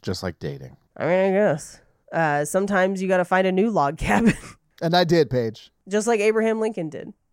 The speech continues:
Speaker 2: That's what
Speaker 3: <laughs>
Speaker 2: something that Todd and Abraham Lincoln have in common. They probably both fucked in log cabins.
Speaker 3: Yes, and we also share a birthday. So, like,
Speaker 2: And a love of hats.
Speaker 3: I think we were destined to both just really love breaking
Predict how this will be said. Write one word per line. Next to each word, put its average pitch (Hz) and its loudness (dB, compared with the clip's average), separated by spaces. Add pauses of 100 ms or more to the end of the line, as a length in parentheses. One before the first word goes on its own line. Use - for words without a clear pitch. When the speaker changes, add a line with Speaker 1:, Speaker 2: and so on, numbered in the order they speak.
(400)
Speaker 2:
That's 214 4
what 262 2
Speaker 3:
<laughs> 254 6
Speaker 2:
something 262 6
that 254 0
Todd 233 6
and 233 0
Abraham 226 2
Lincoln 220 2
have 190 2
in 185 -2
common. 180 0
They 180 2
probably 220 4
both 202 2
fucked - -4
in 233 2
log 185 -2
cabins. 175 2 (100)
Speaker 3:
Yes, 165 2
and 269 0
we 226 2
also 254 4
share 220 0
a 196 0
birthday. 147 -4
So, - 0
like, 165 4 (220)
Speaker 2:
And 214 2
a 233 4
love 277 8
of 277 4
hats. 285 2
Speaker 3:
I 170 6
think 208 2
we 214 2
were 214 4
destined 185 2
to 180 2
both 151 0
just 131 -4
really 165 0
love 151 2
breaking 151 2